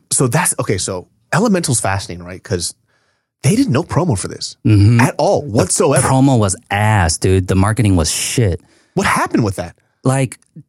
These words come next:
Speaker 2: Disney shit the bed with the marketing. Like, the one marketing I saw was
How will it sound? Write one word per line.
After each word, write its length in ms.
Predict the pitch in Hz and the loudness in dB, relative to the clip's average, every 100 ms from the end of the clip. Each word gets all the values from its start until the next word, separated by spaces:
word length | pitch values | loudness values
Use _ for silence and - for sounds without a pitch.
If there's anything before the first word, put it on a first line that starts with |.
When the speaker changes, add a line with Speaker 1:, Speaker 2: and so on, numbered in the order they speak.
| _ | _
Speaker 2:
Disney 760 | - 147 170 185 190 185 175 143 - | 0 2 2 2 4 6 4 4 0
shit 340 | - - 160 135 | -6 -4 -2 -2
the 80 | 104 | -2
bed 380 | 87 117 147 | 0 0 0
with 160 | 120 107 | 0 0
the 60 | 98 | 2
marketing. 520 | 101 147 151 107 104 | 2 0 0 0 0
Like, 300 | 104 104 - | 0 -2 -2
the 100 | 113 | -2
one 400 | 90 117 202 233 | 0 0 4 4
marketing 400 | 135 131 143 139 | 4 2 2 2
I 100 | 92 | 2
saw 560 | - - 80 78 131 156 _ _ _ - | 0 0 0 0 -2 -4 _ _ _ -2
was 540 | 104 104 101 98 - | 0 2 2 0 -2